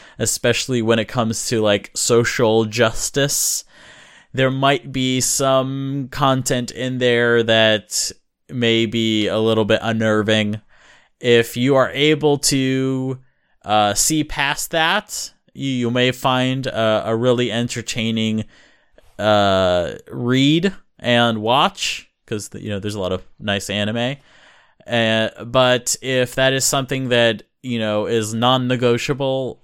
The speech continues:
understandable, you know, that's maybe something you may not be able to get past.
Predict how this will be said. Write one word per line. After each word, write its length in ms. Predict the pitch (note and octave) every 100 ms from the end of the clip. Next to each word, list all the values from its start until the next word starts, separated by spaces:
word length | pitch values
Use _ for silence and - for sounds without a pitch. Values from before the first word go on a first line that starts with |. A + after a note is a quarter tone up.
| -
understandable, 1080 | A2+ A2+ - B2+ B2+ B2+ A2+ A#2 A#2+ A#2 - - -
you 100 | A#2
know, 300 | G#2 F#2 F#2 _ -
that's 360 | A2 - -
maybe 300 | - B2 A2
something 380 | G#2+ A#2 G#2 A2
you 100 | A2
may 180 | G#2+ G2+
not 200 | G2 F2
be 100 | G2
able 180 | F#2+ F#2
to 200 | F2 F2+ - - -
get 240 | A#2+ A#2 -
past. 480 | G2+ D#2+ - -